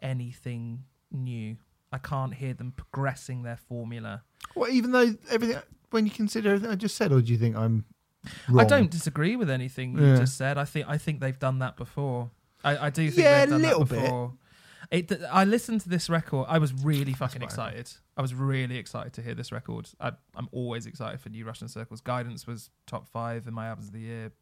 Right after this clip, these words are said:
Speaker 1: twenty sixteen. I, Memorial was close to number one. I adore them. I
Speaker 2: Mm.
Speaker 1: love them. Um,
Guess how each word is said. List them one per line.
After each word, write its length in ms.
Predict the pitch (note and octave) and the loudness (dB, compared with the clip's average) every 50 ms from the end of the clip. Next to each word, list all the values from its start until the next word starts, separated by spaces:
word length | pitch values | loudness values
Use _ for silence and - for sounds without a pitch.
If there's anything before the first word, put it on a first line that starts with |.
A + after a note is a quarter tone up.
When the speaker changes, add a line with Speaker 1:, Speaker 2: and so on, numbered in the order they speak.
| _ _ _ | _ _ _
Speaker 1:
twenty 200 | - A2+ A2+ A2+ | -12 -12 -10 -10
sixteen. 500 | - - - - - G#2+ A#2 A#2+ A#2 A#2+ - _ _ _ _ _ _ _ _ _ _ _ _ | -12 -14 -18 -16 -14 -12 -10 -8 -10 -10 -12 _ _ _ _ _ _ _ _ _ _ _ _
I, 140 | D2 D#2+ - - _ _ - | -14 -12 -12 -14 _ _ -16
Memorial 640 | - - C3+ C3 B2+ C3 C3 B2 A#2+ A2 A2+ A2 G#2+ | -12 -10 -8 -6 -6 -6 -6 -6 -8 -10 -10 -12 -14
was 280 | B2+ B2 A2+ G#2+ - - _ _ _ _ _ _ | -14 -16 -16 -16 -16 -20 _ _ _ _ _ _
close 300 | - - B2 A#2+ A#2 - | -14 -10 -8 -8 -8 -10
to 80 | - A2+ | -12 -12
number 200 | A2 A2 A2 A2 | -10 -10 -10 -10
one. 260 | A2 A2 A2 G#2+ A2+ E2+ | -10 -10 -10 -10 -10 -10
I 180 | F#2 A2+ A2 G#2 - - | -8 -8 -8 -10 -12 -16
adore 320 | - A#2+ - A#2+ A2+ G#2+ G2 | -14 -12 -10 -10 -10 -10 -12
them. 180 | G#2 G2+ A#2 - - | -14 -14 -16 -10 -6
I 80 | A#2 | -2
Speaker 2:
Mm. 100 | A2+ A2+ | 0 0
Speaker 1:
love 160 | G#2+ G2+ F#2+ G#2+ | 0 0 -2 -4
them. 220 | A2+ G#2 G#2+ A#2+ _ _ _ _ _ _ _ _ _ _ _ _ _ _ - | -8 -12 -14 -16 _ _ _ _ _ _ _ _ _ _ _ _ _ _ -2
Um, 500 | C3 B2+ B2 B2 A#2+ A#2+ A#2 B2 A#2+ | -2 0 0 -2 -4 -6 -8 -10 -12